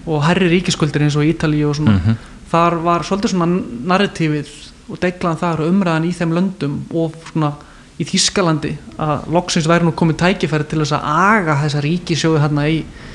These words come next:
Speaker 1: Suður-Evrópu sem að, sem að bara væri ekki með nokkuð fjármálastjóra, nei, hérna, og fjármálaráðherra og,
Speaker 2: Einmitt.
Speaker 1: og allt þetta, sko,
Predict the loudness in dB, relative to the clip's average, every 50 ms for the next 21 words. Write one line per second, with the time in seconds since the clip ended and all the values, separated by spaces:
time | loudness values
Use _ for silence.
0 | -16 -10 -6 0 4 6 6 6 6 6 6 6 6 4 4 4 4 4 4 6
1 | 4 4 2 0 -4 -12 -16 -16 -16 -14 -12 -10 -6 -2 2 2 4 4 4 2
2 | 4 4 6 6 6 6 6 6 4 4 6 6 6 6 6 6 4 4 4 4
3 | 4 4 4 4 4 2 0 -4 -8 -12 -14 -10 -4 -2 -2 0 0 -2 -4 -4
4 | -4 -2 0 0 0 0 0 0 0 0 0 0 0 0 -2 -4 -4 -6 -8 -10
5 | -12 -14 -16 -18 -20 -20 -20 -20 -20 -20 -20 -20 -20 -20 -20 -20 -20 -20 -20 -20
6 | -20 -14 -4 0 4 6 6 6 6 6 6 6 6 6 6 6 6 6 6 6
7 | 6 4 4 2 0 -4 -6 -6 -4 -2 -2 0 0 -2 0 2 2 2 2 0
8 | -2 -2 0 0